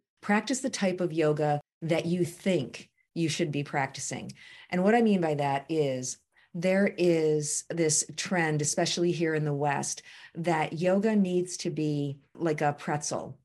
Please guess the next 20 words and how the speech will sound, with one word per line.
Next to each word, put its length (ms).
You 160
see 360
people 400
on 140
the 40
cover 380
of 100
Yoga 280
Journal 680
or 500
really 280
any 240
magazine 760
that 140
has 340
even 240
an 160
article 460
about 320
yoga, 460